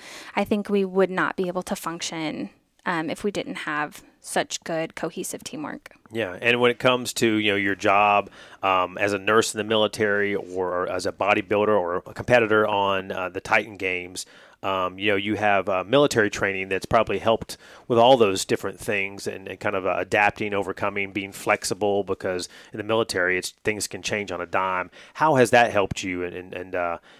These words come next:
Speaker 2: and your, what you've learned from the military and taken that into different parts of your life?
Speaker 1: Yeah, so whenever I competed on the Titan Games, I definitely think that adaptability and flexibility were huge, because they would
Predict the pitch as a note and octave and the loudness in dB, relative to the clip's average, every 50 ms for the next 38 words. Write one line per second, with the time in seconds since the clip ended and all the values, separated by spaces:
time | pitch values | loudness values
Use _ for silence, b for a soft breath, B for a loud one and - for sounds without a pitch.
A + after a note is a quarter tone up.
0 | B B - G2 F#2+ F#2 - - - A2 G#2+ G#2+ G#2 G2+ G2+ G2 F#2+ G2+ G#2+ G#2+ | B B -14 -14 -14 -12 -14 -16 -16 -16 -18 -12 -6 -4 -4 -4 0 0 0 0
1 | - - A2 F#2+ G2+ A2+ A2 G#2+ - - A#2+ G#2+ G#2 G2+ G2+ G2+ G2+ G2 - G#2 | 0 -4 -6 -2 0 2 2 2 2 2 2 2 2 0 0 -2 -2 0 0 0
2 | G2 G2 F#2 - - G#2+ G#2 - G2+ G2 F#2+ F#2+ F#2+ F#2+ F#2+ F2+ - F#2 G#2+ G2 | 0 0 0 -2 -4 -4 -4 -4 -4 -2 0 0 0 -2 -4 -8 -8 -6 -6 -6
3 | - - - - - G2 F2+ - - - - G1+ - - - - - - - - | -6 -6 -6 -2 -2 -2 -2 -4 -8 -12 -10 -10 -10 -10 -10 -14 -16 -20 -20 -20
4 | - - _ _ _ _ - B3+ C4 B3+ G3 G3 - - A3+ G#3 G#3 G#3+ G#3+ A3 | -20 -20 _ _ _ _ -4 -2 0 0 0 -2 0 2 2 4 4 4 2 2
5 | A3+ A#3+ A#3 A#3 - A#3+ G#3+ A#3 A3 G#3+ G#3 G3+ F#3 E3+ - - - - - G#3+ | 2 2 2 2 2 -2 -2 -2 -2 -2 -2 -2 -4 -6 -6 -6 -6 -6 -6 -6
6 | F#3+ F3 E3+ E3 D#3 D3+ D#3 - A#3 - - - - _ - G#3 G3 F#3+ F#3+ F#3+ | -6 -4 -4 -4 -4 -4 -4 -6 -8 -8 -12 -14 -14 _ -6 -4 -2 0 0 0
7 | F#3+ G3 F#3 F#3+ - A3 G#3 G3 F#3+ - F#3 F3+ G3 - _ E3+ D#3+ C3 - - | 2 2 0 0 0 -2 -6 -6 -4 -4 -4 -6 -6 -4 _ -2 -2 -2 -2 -4
8 | G3 - D#3+ D#3 - - G3 - F3 D#3 E3 F3 F3 F3 E3+ D#3 - F#3+ - F#3+ | -2 0 0 0 0 -4 -8 -6 -6 -4 -4 -4 -4 -4 -4 -4 -6 -4 -4 -4
9 | F#3 - - - - D#3 D#3 E3 D#3+ - - F3 - - - - - - - - | -4 -4 -8 -8 -6 -6 -6 -6 -8 -10 -10 -12 -14 -12 -12 -12 -10 -10 -10 -10
10 | - - - G3 - - G3 F3+ F3+ - B B B B B B B B B B | -12 -10 -8 -8 -4 -2 0 0 0 -2 B B B B B B B B B B
11 | B B - G#3+ G3+ G3+ G3+ G3 G3 G3 G3 F#3+ | B B 0 2 2 4 4 4 6 4 4 2